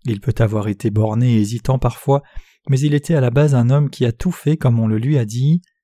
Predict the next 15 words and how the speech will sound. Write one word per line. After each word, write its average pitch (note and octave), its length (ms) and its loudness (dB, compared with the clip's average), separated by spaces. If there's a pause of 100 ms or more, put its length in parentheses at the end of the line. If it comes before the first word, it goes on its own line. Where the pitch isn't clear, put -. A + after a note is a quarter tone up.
(540)
Mais G#2 180 0
comment G#2 300 -4
était A2+ 240 -2
Ésaü ? C3 440 2 (520)
A-t-il A2 320 -6
fait A#2 180 -2
ce - 80 -8
que A2 100 -10
sa - 140 -4
mère A2+ 220 0
lui A#2 120 0
a A2+ 40 0
dit A#2 120 -8
de A#2+ 100 -2
faire ? D3+ 400 -2